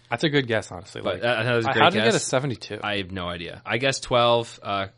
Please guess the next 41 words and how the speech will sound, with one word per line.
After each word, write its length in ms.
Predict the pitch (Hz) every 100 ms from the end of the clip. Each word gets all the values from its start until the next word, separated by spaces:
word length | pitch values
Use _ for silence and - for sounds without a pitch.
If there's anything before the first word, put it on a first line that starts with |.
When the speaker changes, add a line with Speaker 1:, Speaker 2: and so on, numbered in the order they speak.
| _
Speaker 2:
most 220 | 120 117
people 140 | 131 120
were 60 |
in, 80 | 117
like, 140 | 104
the 80 | 104
thirties 260 | 101 101 98
and 80 | 98
forties. 460 | 101 98 98 90 - _ _ _ _
Uh, 460 | - 92 90 90 90
Paul 220 | - 110
Dewey, 280 | 101 98 95
twenty-seven. 600 | - 104 139 143 98 98
Speaker 1:
And 80 | 95
we 80 | 170
Speaker 2:
Sal 120 | 113
Speaker 1:
did, 80 | 110
Speaker 2:
from 80 | 123
Alaska, 300 | 110 107 190
Speaker 1:
this 100 | -
is 40 |
Speaker 2:
forty-five. 260 | 131 107 175 214
Speaker 1:
critic 200 | 196 104
score. 280 | 107 - - _ _ _ _ _ _
Speaker 2:
Uh, 200 | - 98
correct. 340 | 92 131 98 - _ _ _ _
Yep. 240 | 107 120 - _ _ _ -
Yep. 140 | 107
Speaker 1:
So, 160 | - 131
like, 260 | 113 98 - _ _
three-fourths 560 | - 139 170 - 175 -
of 100 | 120
the 80 | 110
critics 460 | - 139 113 - 104
liked 360 | 101 117 -
the 120 | 117 113
Angry 240 | 110 113
Birds 400 | 110 104 101 - 117
movie 260 | 104 101
sequel. 480 | 92 - 101 - - _ -
Speaker 2:
Yeah, 220 | 117